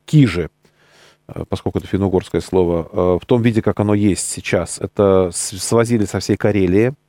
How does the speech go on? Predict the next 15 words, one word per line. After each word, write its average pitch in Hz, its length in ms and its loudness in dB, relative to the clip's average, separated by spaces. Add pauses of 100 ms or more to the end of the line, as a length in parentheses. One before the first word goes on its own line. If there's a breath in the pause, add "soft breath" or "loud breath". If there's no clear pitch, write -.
(720 soft breath)
Э, 92 600 2 (1000)
понятно, 127 380 0
что - 140 -8
там 87 560 -2
была 101 360 0
вот 92 120 -2
эта 87 200 -6
знаменитая 92 500 -6 (120)
и, 101 80 0
и 101 180 -2
стоит, 101 300 0
слава 90 160 -2
богу, 87 160 0
Преображенская 104 640 0
церковь, 110 400 -2